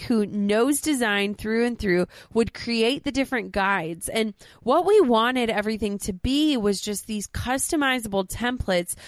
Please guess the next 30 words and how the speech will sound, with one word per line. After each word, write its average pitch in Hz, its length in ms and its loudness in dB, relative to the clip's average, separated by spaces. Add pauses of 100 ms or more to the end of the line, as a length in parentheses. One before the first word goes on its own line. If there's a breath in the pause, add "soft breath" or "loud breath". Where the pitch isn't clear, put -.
(100)
so - 180 -2
that 226 120 2
you 240 220 2
can 320 180 2
drop 208 400 0
in 294 160 2
your 240 180 2
own 214 260 0
images, 180 680 -4 (240 loud breath)
drop 254 400 0
in 277 160 2
your 240 200 2
own 214 280 0
branding, 185 560 -2
switch - 400 -2
out 277 180 2
the 233 100 -4
fonts 214 380 -2
and 208 120 -6
colors 190 360 0
super 294 440 -4
easily 190 580 -2 (220 loud breath)
so - 160 -8
that 226 160 0
you 208 320 0
have 277 240 0
this 262 200 -2
cohesive 240 880 -2 (280 loud breath)
branding 214 500 0
collection 208 960 -2